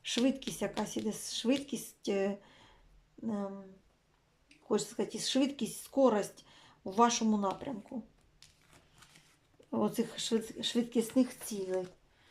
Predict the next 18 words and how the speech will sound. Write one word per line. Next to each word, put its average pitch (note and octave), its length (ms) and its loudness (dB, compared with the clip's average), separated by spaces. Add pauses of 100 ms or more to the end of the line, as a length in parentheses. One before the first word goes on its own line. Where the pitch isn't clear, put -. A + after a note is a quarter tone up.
(1200)
О, G3+ 360 0
в G3 120 -8
п'ять A3 300 4
днів A#3 240 8
оці G3+ 280 2
ближ-, F#3+ 260 0
найближчі G3 600 0 (880)
є A#3 120 8
небезпека. G3+ 580 0 (680)
Кривий C4+ 340 8
Ріг, G3 240 -2
шістнадцятого B3+ 600 0
по A3 60 4
двадцяте G#3+ 460 0
листопада. G#3 800 0 (640)
Місто A3+ 380 2
Кривий A3+ 360 2
Ріг. G3 300 -6